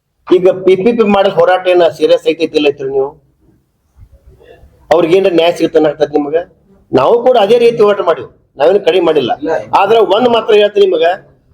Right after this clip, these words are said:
Speaker 1: ಇವತ್ತು ಆ ದ್ರಾಕ್ಷಿ ಬೆಳೆಗಾರರಿಗೆ ಇವತ್ತೇನ್ರಿ ಅ-, ಅದನ್ನ ಯಾವ ರೀತಿ ತಪ್ಪು ಮಾಹಿತಿಯನ್ನು ಕೊಡೋದು ರೈತರಿಗೆ ಅಂದ್ರ ಒಮ್ಮೆ ಇನ್ಶೂರೆನ್ಸ್ ಪ್ರೀಮಿಯಂ ತುಂಬಿಟ್ರೆ ಮುಗೀತು. ಆದ್ರ ಮಾರ್ಗಸೂಚಿ ಒಳಗದ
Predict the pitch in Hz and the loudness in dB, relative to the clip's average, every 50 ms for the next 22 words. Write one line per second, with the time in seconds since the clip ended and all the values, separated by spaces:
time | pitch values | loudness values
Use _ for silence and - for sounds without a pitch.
0 | _ _ - 147 160 190 208 208 208 208 131 - - - _ _ _ _ _ _ | _ _ -2 0 2 2 2 0 -2 -4 -6 -6 -6 -8 _ _ _ _ _ _
1 | _ _ _ _ - 147 143 - _ - 139 160 170 143 127 143 151 156 - - | _ _ _ _ -18 -18 -18 -18 _ -6 -4 -2 -2 0 0 0 0 0 -2 0
2 | - 240 240 190 196 190 196 185 185 180 170 151 135 104 - - - - _ _ | 0 0 2 2 2 2 2 2 2 2 2 0 -2 -4 -8 -14 -18 -20 _ _
3 | _ _ _ _ _ _ _ _ _ _ _ _ _ - 160 180 175 180 175 185 | _ _ _ _ _ _ _ _ _ _ _ _ _ 0 0 0 0 0 0 0
4 | 202 208 202 196 202 196 190 180 - - - _ _ _ _ _ _ _ _ _ | 2 2 2 2 2 2 2 0 -2 -6 -12 _ _ _ _ _ _ _ _ _
5 | - - 123 - 151 165 190 196 175 143 135 135 127 147 185 208 202 214 214 208 | -6 -4 -2 0 0 0 2 2 2 2 2 2 2 2 2 2 0 0 -2 0
6 | 208 214 214 214 208 208 208 - - - 190 190 - 208 196 190 180 185 185 - | 0 2 4 4 4 4 2 0 0 -2 -2 -2 0 -4 -2 0 0 -2 -2 -2
7 | 196 190 190 190 190 185 185 170 165 165 165 190 185 170 175 170 156 139 131 135 | -2 -4 -2 0 -2 0 0 2 0 0 0 -2 -2 0 0 0 0 0 -2 -2
8 | 156 - - _ _ _ _ _ - - 175 208 220 208 180 170 175 180 - - | -2 -2 -4 _ _ _ _ _ -2 0 0 2 2 2 2 2 2 0 0 2
9 | 214 226 220 220 220 214 214 - - 170 180 180 190 202 202 196 190 - - 190 | 2 2 4 4 2 0 0 -2 0 0 2 2 4 2 2 0 -2 0 0 0
10 | 190 175 185 180 202 196 175 170 165 160 - - _ _ _ _ _ _ _ _ | 0 0 -2 0 -2 -2 -2 0 -2 -2 -4 -6 _ _ _ _ _ _ _ _
11 | _ _ _ _ _ _ _ _ - 151 165 170 180 170 151 135 147 170 202 196 | _ _ _ _ _ _ _ _ -4 -2 0 0 0 0 0 0 0 0 0 -2
12 | 190 196 208 202 208 208 208 196 190 180 151 | 0 0 0 0 2 2 2 2 0 0 -2